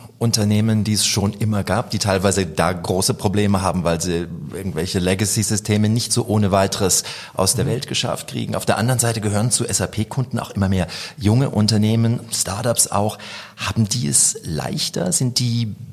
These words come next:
Speaker 1: beweglicher oder stehen die am Ende vor den, denselben großen Aufgaben?
Speaker 2: Die haben auch natürlich andere Challenges. Der, der Vorteil, äh, ist sicherlich, dass sie eben keine Legacy haben und letztendlich auf neuesten Technologien,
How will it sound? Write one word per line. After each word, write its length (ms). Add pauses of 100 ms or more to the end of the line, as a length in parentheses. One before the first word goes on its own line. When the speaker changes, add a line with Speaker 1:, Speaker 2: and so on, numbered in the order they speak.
Speaker 1:
beweglicher 800
oder 140
stehen 260
die 160
am 120
Ende 240
vor 180
den, 220
denselben 360
großen 320
Aufgaben? 520 (760)
Speaker 2:
Die 160
haben 140
auch 460
natürlich 580
andere 360
Challenges. 760
Der, 240
der 160
Vorteil, 1300
äh, 120
ist 140
sicherlich, 420
dass 160
sie 100
eben 220
keine 340
Legacy 560
haben 320
und 400
letztendlich 540
auf 140
neuesten 520
Technologien, 840